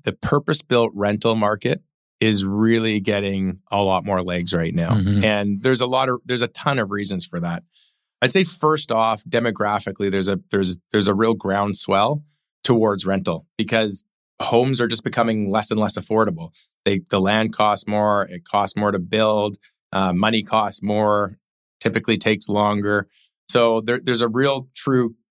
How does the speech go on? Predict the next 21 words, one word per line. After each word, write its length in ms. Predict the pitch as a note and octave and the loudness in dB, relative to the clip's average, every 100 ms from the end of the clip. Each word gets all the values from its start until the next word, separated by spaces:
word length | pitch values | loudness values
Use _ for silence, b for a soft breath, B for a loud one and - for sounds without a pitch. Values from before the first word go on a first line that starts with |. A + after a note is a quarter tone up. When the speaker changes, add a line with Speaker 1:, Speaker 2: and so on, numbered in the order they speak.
| _ _ - | _ _ -4
Speaker 1:
actual 440 | A#2+ - A#2+ G#2 | -4 -2 -4 -4
cost 560 | - - A#2 G2+ - - | -6 0 0 0 -8 -4
to 80 | |
what 160 | G#2 G#2 | -2 -2
it 100 | G2 _ _ _ - | -4 _ _ _ -2
costs 240 | A2 G2+ | 0 0
to 80 | G2 | -2
create 240 | - G#2+ | 0 0
a 20 | G#2 | 2
home. 280 | E3 G#2 - b b _ | 2 0 -8 b b _
So 540 | - C3+ A#2+ A#2 A#2 A#2 _ _ _ - | 0 2 4 2 0 -6 _ _ _ -8
a 80 | A2 | -2
lot 180 | G#2+ C3 | 2 2
of 240 | D3+ D3 | 0 -4
people 340 | - A#2 A2+ A2+ | -2 0 2 2
are, 300 | G#2 G#2 G2+ | 2 0 -2
can 140 | - A2+ | -2 0
only 240 | A#2 A#2+ | 2 0
really 260 | G#2+ A2 A2 | -2 -2 0
afford 540 | G#2 - G2+ G#2+ G#2+ _ _ _ - | -4 -2 0 0 -2 _ _ _ 0
rental 440 | G3 - F2 _ | 2 2 -6 _